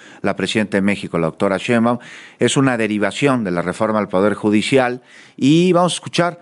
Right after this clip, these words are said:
lo que dijo la presidenta de México, que se debe hacer para proteger a las y los jueces en temas como la delincuencia organizada y cómo se debe atender esta figura de los jueces sin rostro para que no haya abusos o para que no se utilice de manera distinta a la que está concebida.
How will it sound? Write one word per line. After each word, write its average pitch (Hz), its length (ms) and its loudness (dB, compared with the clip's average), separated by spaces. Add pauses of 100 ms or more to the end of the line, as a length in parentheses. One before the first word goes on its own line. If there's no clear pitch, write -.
(180)
lo 113 140 2
que 120 100 0
dijo 127 200 2
la 110 120 2
presidenta 113 520 0
de 107 40 2
México, 113 600 0 (260)
que - 100 -10
se 113 140 2
debe 147 140 6
hacer 147 320 0
para 101 200 -2
proteger 101 460 -2
a 110 60 0
las 110 280 -2
y 113 40 -6
los 87 180 -4
jueces 107 380 -2
en 85 100 -4
temas 101 320 -2
como 82 200 -2
la 80 100 0
delincuencia 80 500 -2
organizada 120 680 0 (260)
y 104 80 -2
cómo 127 220 0
se 113 160 -2
debe 117 140 4
atender 107 300 0
esta 107 220 -4
figura 98 460 0 (400)
de 101 160 0
los 98 200 0
jueces 98 420 -2
sin 101 160 -4
rostro 107 340 -2
para 87 180 -2
que 85 160 -6
no 90 180 0
haya 92 200 0
abusos 101 340 -2
o 104 80 0
para 85 160 -2
que 90 140 -6
no 98 100 -2
se 113 120 -6
utilice 117 500 2
de 107 80 2
manera 113 260 2
distinta 107 560 0 (300)
a 90 100 -4
la 90 160 0
que - 80 -16
está - 240 -8
concebida. 60 560 -10